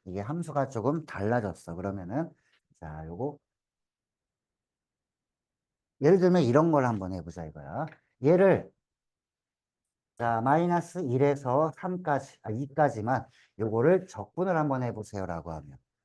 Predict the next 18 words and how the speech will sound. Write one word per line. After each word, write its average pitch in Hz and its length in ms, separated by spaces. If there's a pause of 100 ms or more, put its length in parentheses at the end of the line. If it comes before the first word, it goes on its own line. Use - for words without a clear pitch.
(420)
절대값 196 580
기호가 175 260
있어서 147 300
못해. 131 600 (640)
그럼 156 180
어떻게 127 280
할 127 140
거냐? 110 320
없애야 101 640
돼. - 160 (760)
그러면 165 400 (200)
마이너스 196 560
일에서 180 320
어디까지? 139 640 (2500)
이거 175 140
적분하라는 156 640
거거든, 117 340
이걸. 151 240